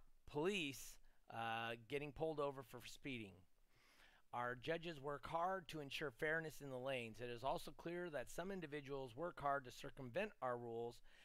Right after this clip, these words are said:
at every opportunity. This behavior will no longer be tolerated." Participation. The D B D R A is a massive global organization with participation taking place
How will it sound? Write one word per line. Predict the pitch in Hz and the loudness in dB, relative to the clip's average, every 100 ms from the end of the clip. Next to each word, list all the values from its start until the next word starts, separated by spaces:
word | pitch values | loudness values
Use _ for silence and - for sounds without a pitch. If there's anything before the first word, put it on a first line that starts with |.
| - 123 | -6 -2
at | 127 | 2
every | 143 156 147 | 4 4 6
opportunity. | 139 139 131 135 113 95 95 | 4 4 -2 -2 -2 -4 -6
This | 123 143 | -4 -4
behavior | - 143 151 156 160 | -4 2 2 2 0
will | 131 | 0
no | 123 170 | 0 2
longer | 185 170 160 147 | 4 2 0 -4
be | 139 127 | -8 -2
tolerated." | 127 120 113 101 95 95 - - - - - - - | 2 4 2 -4 -8 -12 -18 -20 -20 -20 -20 -20 -10
Participation. | 113 - 170 - - 143 117 90 - - - - - - | -6 -2 -2 -2 0 2 2 -2 -6 -20 -20 -20 -20 -12
The | 120 | -6
D | 120 156 | 0 0
B | 156 | 0
D | 147 147 | 4 6
R | 143 147 | 8 8
A | 185 | 6
is | 202 139 | 6 4
a | |
massive | 135 156 180 - 165 | 2 4 4 0 -4
global | 139 175 175 170 | 2 2 4 4
organization | 170 160 151 151 143 - | 2 2 0 2 2 0
with | 120 - | -4 -4
participation | 123 160 156 - 151 143 143 | -4 -4 -4 -2 -2 -2 -2
taking | 151 147 156 147 | -2 -2 -4 -4
place | 143 135 135 | 0 0 0